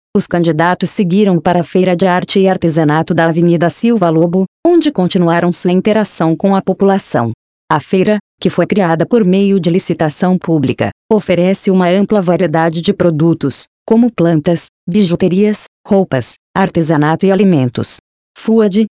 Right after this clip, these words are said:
demonstrando seu apoio a esse tipo de atividade comercial, percorreu a feira ao lado de Álvaro Damião, recebendo abraços e cumprimentos dos feirantes e visitantes.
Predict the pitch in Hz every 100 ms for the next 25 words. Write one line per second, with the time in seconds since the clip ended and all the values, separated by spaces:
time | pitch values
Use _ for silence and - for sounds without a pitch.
0 | _ 180 180 196 - 196 196 170 160 196
1 | 190 180 180 165 180 190 185 165 180 180
2 | - 180 160 180 175 185 175 165 165 -
3 | 165 123 101 _ - 202 139 170 180 196
4 | - 185 190 180 175 180 185 180 185 190
5 | 175 165 151 156 143 151 196 208 _ 226
6 | 220 214 165 165 160 156 151 156 151 165
7 | 175 196 - 165 180 208 208 170 175 -
8 | - 180 190 185 170 180 185 190 220 156
9 | 107 - - -